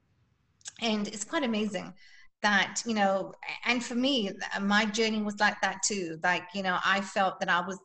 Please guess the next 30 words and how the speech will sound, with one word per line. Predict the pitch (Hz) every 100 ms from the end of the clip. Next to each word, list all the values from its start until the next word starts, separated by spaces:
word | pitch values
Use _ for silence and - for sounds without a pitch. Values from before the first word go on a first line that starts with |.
| -
you | 190
know, | 180 175 175
getting | 208 208
the | 202
confidence | - 185 196 185 - -
back. | 185 180 - - - - - -
I | 208
wanted | 202 208 202
to | -
try | - 196
other | - 185
classes | 185 175 175 - 185 180 - -
that | 185 - 180
really | 202 196
propelled | 196 196 - 214 202 202 185
me | 185 180
to | - 185 175
how | - 208 196 185
I | 190
would | 180 185 196
really | 214 196 185 190
give, | 185 180 - _ - 185
get | 208 -
back | 202 180 - 202
my | 190 180
confidence. | - 170 175 - 139 135 - - _ _ _ _ _ _ _ _ -
So | - 285 262
it | 262
starts | - 294 262 - -
with, | 233 214